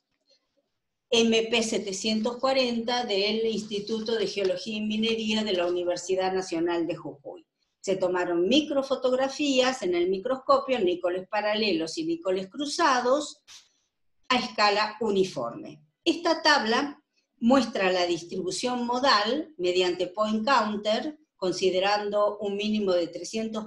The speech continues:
puntos por pasta, de los componentes, incluyendo también los porcentajes de matriz arcillosa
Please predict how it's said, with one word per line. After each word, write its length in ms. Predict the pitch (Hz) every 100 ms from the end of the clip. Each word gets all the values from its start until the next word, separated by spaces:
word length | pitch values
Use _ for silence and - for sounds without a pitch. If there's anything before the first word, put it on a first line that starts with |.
| -
puntos 320 | 214 214 214
por 220 | 240 240
pasta, 580 | - - - - 220 - _ _ _ _ _ - - - _ _ _ _ _ _
de 180 | 226 302
los 140 | 320
componentes, 1160 | 311 269 226 240 240 240 233 226 220 269 285 -
incluyendo 960 | 262 233 226 220 220 240 233 247 247 - - _ _
también 680 | 226 240 254 247 220 247 -
los 220 | 208 196
porcentajes 1080 | - 196 - 196 190 185 160 - 160 175 -
de 200 | 185 185
matriz 520 | 180 - - 247 233
arcillosa 1000 | 269 247 - 285 - 285 226 - 262 285